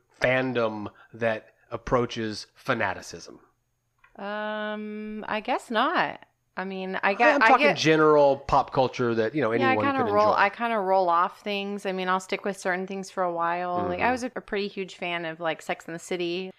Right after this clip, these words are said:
Speaker 2: And, of course, I had big fan things that I did when I was younger. But, yeah, you know what? Yeah, I'm not a huge fan. That doesn't last with me. If I think about, like, sports or anything like that, I'm not a huge fan.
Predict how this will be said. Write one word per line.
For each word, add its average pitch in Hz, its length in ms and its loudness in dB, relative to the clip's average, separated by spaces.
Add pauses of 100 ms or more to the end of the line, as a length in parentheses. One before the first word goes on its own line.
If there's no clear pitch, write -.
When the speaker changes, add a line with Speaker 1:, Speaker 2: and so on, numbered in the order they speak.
(140)
Speaker 2:
And, 233 120 2
of 240 80 0
course, 277 300 0
I 196 120 4
had 196 260 -2
big 185 180 -2
fan 180 400 -4
things 175 300 -8
that 170 80 -4
I 160 80 -2
did 165 180 -6
when 160 140 -8
I 156 60 -6
was 156 200 -10
younger. 160 720 -6 (560)
But, 226 160 0
yeah, 254 260 6
you 214 180 0
know 240 120 -2
what? 240 260 0
Yeah, 190 360 4
I'm 226 120 0
not 294 160 0
a 269 40 0
huge 226 360 -6
fan. 170 720 -4 (220)
That 196 180 4
doesn't 226 240 -4
last 185 380 0
with - 120 -16
me. 151 120 -8
If 156 100 -4
I 170 60 0
think 196 180 -8
about, 170 260 2
like, 147 200 -6 (300)
sports 196 1080 2
or 151 460 0
anything 202 460 -2
like 135 220 -10
that, - 180 -10
I'm 156 140 -6
not 175 140 -4
a 185 40 -10
huge 180 360 -12
fan. 165 560 -6